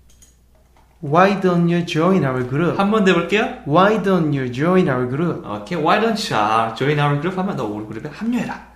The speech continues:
Speaker 1: Why don't you join our group?
Speaker 2: 자, 그러면 외식하다가 eat out이에요.
Speaker 1: Eat out이요?
Speaker 2: 네, eat out. 밖에 가서 먹다는
Speaker 1: 아,
Speaker 2: 뜻이죠.
Speaker 1: eat out, 네.
Speaker 2: 그래서 "우리 외식하는 게 어때?"라고 어머니한테 물어보는 거예요.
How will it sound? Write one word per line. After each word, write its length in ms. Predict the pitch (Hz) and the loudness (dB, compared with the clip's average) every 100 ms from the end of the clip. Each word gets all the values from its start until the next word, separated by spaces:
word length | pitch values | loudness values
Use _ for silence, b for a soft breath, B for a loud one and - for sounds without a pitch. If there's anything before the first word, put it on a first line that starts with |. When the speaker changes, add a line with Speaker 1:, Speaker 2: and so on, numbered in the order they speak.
| - - | -14 -6
Speaker 1:
Why 300 | 170 202 214 | -4 -2 -2
don't 240 | 165 139 | -2 -2
you 120 | - - | -6 -6
join 280 | 139 135 | -2 -2
our 180 | 139 139 | -2 -2
group? 380 | 139 185 139 - - - - | 0 0 -2 -8 -20 -20 -20
Speaker 2:
자, 140 | - - | -20 -8
그러면 460 | 147 185 202 - - - - - - | -6 -4 -8 -12 -20 -20 -20 -12 0
외식하다가 1000 | 139 - 208 - 196 185 185 - - - | 0 0 -4 -4 0 0 0 -4 -8 0
eat 340 | 170 214 - - | 2 2 0 2
out이에요. 520 | 135 151 143 139 - - - _ _ _ _ _ - | 2 2 -2 -8 -10 -14 -20 _ _ _ _ _ -4
Speaker 1:
Eat 260 | 190 185 - - | -4 -6 -12 -10
out이요? 380 | 131 123 147 131 | -8 -6 -8 -6
Speaker 2:
네, 180 | 117 - | -8 -6
eat 260 | 180 185 127 | -6 -4 -2
out. 140 | 120 | -2
밖에 200 | 143 170 | -2 -2
가서 180 | 180 170 | -2 0
먹다는 360 | 120 - 117 110 | -4 -6 -8 -6
Speaker 1:
아, 20 | |
Speaker 2:
뜻이죠. 220 | 107 131 | -8 -6
Speaker 1:
eat 180 | 143 143 131 | -8 -8 -12
out, 180 | 120 143 - | -12 -12 -10
네. 140 | 123 | -8
Speaker 2:
그래서 340 | 139 165 - b b b b | -6 -6 -8 b b b b
"우리 120 | 202 | -2
외식하는 440 | 165 147 - 233 220 | 2 2 0 -4 -2
게 80 | 139 | -2
어때?"라고 840 | - 165 139 147 190 196 - - - | 0 0 0 2 0 -2 -10 -14 -2
어머니한테 440 | 156 185 160 139 | 0 2 0 0
물어보는 420 | 131 143 123 113 | 2 2 2 -4
거예요. 180 | 123 | -4